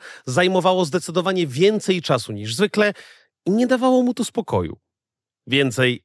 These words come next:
o ile? Zapytacie? A no jakieś pięćset milisekund, czyli pół sekundy. Tak, pół sekundy opóźnienia spędzało Andresowi sens powiek tak bardzo, że postanowił poświęcić na rozwikłanie tej zagadki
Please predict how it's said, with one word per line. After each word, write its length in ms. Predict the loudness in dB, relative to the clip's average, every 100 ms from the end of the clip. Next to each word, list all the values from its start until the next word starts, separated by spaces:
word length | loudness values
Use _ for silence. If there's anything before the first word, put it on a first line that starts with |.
| -6
o 100 | -6
ile? 380 | -2 0 0 -2 _ -6
Zapytacie? 680 | -6 -4 -4 -2 -2 -4 _ _ -20 -20 -16 -2
A 260 | 0 2
no 120 | 0 0
jakieś 440 | -2 0 -2 -4 _ _
pięćset 600 | -2 0 2 0 0 0
milisekund, 720 | -2 -4 -2 0 2 2 2
czyli 260 | -2 -2 -2
pół 320 | 0 0 0
sekundy. 580 | 0 -2 -2 -6 -8 -18 _ _ -2
Tak, 340 | -2 -2 -16 _ _ _ _ -2
pół 280 | 2 2 2
sekundy 520 | 0 2 2 4 2
opóźnienia 600 | 2 -2 2 4 4 2 -2
spędzało 720 | -8 0 0 4 4 4 4
Andresowi 560 | 2 -2 -2 -2 -4 -4
sens 320 | -2 -2 -2
powiek 340 | -4 -4 -4 -6 -2
tak 220 | -2 -2
bardzo, 520 | 2 2 2 0 0 -2 -20 -10
że 320 | 0 2 2 2
postanowił 520 | -2 0 0 2 0
poświęcić 540 | -2 -4 0 -2 -2 -2
na 100 | -2
rozwikłanie 580 | -2 -4 0 0 2
tej 120 | 0 0
zagadki 520 | 2 0 0 -4